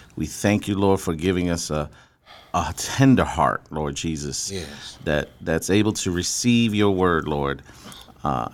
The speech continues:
Speaker 1: and, and continue, Lord, to give us a contrite spirit,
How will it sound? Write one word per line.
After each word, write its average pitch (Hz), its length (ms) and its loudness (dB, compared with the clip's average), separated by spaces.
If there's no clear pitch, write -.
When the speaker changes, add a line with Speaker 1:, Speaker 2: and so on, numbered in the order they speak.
Speaker 1:
and, 85 260 -2
and 85 220 -4
continue, 107 500 0
Lord, 98 260 4
to 90 100 -4
give 87 180 -2
us 85 140 -4
a 78 40 -8
contrite 92 600 -2
spirit, 107 520 2